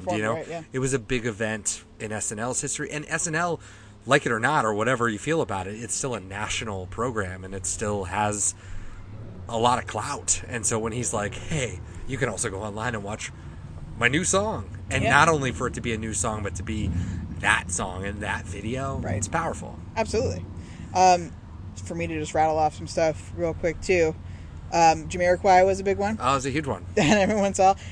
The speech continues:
Speaker 1: And it's just that dude in a room with stuff moving around, but it was a big deal. And
Speaker 2: Oh, it was
Speaker 1: everyone,
Speaker 2: amazing.
Speaker 1: that hat and that video has been mimicked many a time over. Um, Bjork, All Is Full of Love, as well as Hunter, which is my favorite one. It was just her staring into a camera, turning into a bear.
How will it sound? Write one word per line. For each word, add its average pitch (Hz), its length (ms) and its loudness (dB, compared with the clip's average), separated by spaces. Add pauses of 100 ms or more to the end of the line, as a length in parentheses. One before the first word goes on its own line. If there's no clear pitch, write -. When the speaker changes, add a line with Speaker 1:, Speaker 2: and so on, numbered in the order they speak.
(100)
Speaker 1:
And 214 100 8
it's 208 160 4
just 202 160 6
that 185 140 8
dude 190 160 6
in 190 80 -2
a 185 40 0
room 185 160 2
with 175 100 -4
stuff 190 180 4
moving 196 240 2
around, 202 240 2
but 180 80 2
it - 20 4
was 165 140 -2
a 160 60 -6
big 220 200 4
deal. 208 200 8
And - 100 8
Speaker 2:
Oh, 185 80 10
it 180 160 10
was 220 80 10
Speaker 1:
everyone, - 140 4
Speaker 2:
amazing. 160 460 2
Speaker 1:
that 220 380 6
hat 233 540 4
and 202 160 4
that 196 160 4
video 190 260 8
has 175 180 4
been 175 280 4
mimicked 170 340 0
many 180 340 2
a 170 60 2
time 165 240 0
over. 180 240 10 (640)
Um, - 600 6
Bjork, 240 260 8
All 202 240 8
Is 208 100 0
Full 208 200 4
of 185 80 2
Love, 190 300 8
as 180 120 0
well 180 220 6
as 170 160 0
Hunter, 190 320 0
which 175 160 -2
is 160 100 -8
my 175 160 -2
favorite 175 260 0
one. 180 140 0
It 175 60 0
was 165 120 0
just 233 260 0
her 233 140 2
staring 220 220 0
into 202 140 0
a - 20 -6
camera, 208 280 0
turning 190 240 2
into 156 160 0
a 160 60 0
bear. 294 240 10